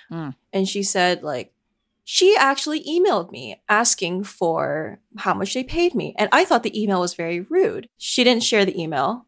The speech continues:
Speaker 2: with her Facebook friends.
Speaker 1: Right.
Speaker 2: And she said, "Don't do what she did. You're gonna get blacklisted. Your reputation is gonna go down the line. Your career is gonna be ruined."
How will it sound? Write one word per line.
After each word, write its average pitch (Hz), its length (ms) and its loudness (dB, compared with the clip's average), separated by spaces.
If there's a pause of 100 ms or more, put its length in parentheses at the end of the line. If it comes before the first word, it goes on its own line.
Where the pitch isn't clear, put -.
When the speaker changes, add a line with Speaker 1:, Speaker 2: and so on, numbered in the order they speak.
(160)
Speaker 2:
with - 380 -2 (180)
her 190 60 -4
Facebook - 380 -8
friends. 185 460 -6 (240)
Speaker 1:
Right. 175 300 -6
Speaker 2:
And 208 520 2 (260)
she 277 200 -4
said, 247 260 2
"Don't 381 260 4
do 330 200 0
what 277 180 4
she 220 240 -4
did. 123 460 -2
You're 311 200 2
gonna 240 200 4
get 240 200 2
blacklisted. 185 760 0
Your 277 100 -4
reputation 240 560 2
is 170 80 0
gonna 160 180 -4
go 151 160 -6
down 156 200 -4
the 156 60 -8
line. 80 440 -8
Your 262 420 6
career 220 520 0
is 180 140 2
gonna 175 240 -2
be 160 220 -6
ruined." - 560 -10